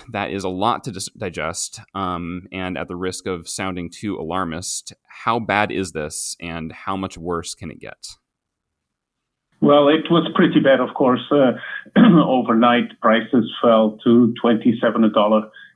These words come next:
Speaker 2: twenty-seven a dollar barrel for, uh, for W T I. And what you're seeing is there's simply lots of supply coming to market. That's the Saudi threat. Um, and there's, uh, demand tanking because of the virus. So nobody really knows what this,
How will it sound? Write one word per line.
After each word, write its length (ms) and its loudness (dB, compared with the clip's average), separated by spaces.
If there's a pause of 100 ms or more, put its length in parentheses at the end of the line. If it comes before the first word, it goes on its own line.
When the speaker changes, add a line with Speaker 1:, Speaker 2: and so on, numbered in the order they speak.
(120)
Speaker 2:
twenty-seven 540 2
a 220 2
dollar 280 4
barrel 280 4
for, 400 2
uh, 180 4
for 120 0
W 360 2
T 120 4
I. 220 4 (380)
And 260 2
what 220 0
you're 200 2
seeing 380 4
is 240 0
there's 240 2 (420)
simply 420 2
lots 420 2
of 180 -2
supply 540 0
coming 340 0
to 80 0
market. 380 0 (120)
That's 200 0 (160)
the 120 -6
Saudi 460 0
threat. 180 2 (720)
Um, 460 2
and 200 0
there's, 360 2
uh, 180 2
demand 340 -2
tanking 400 0
because 320 -4
of 120 -8
the 80 -4
virus. 360 0 (440)
So 320 0
nobody 480 2
really 420 2
knows 400 4
what 180 -4
this, 140 0